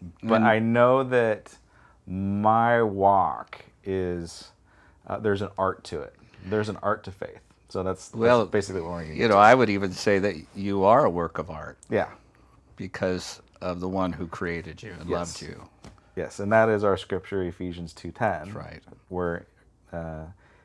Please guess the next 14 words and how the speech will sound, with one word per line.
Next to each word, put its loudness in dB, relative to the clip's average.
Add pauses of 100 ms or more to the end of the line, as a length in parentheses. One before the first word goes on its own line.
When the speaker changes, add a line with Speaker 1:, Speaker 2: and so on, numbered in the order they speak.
(240)
Speaker 1:
Paul -4
says -8
that -12
you -6
are 2
God's -6 (100)
masterpiece, -10
you -12
are -8
God's -12
workmanship, -12
you -16
are -16
his -12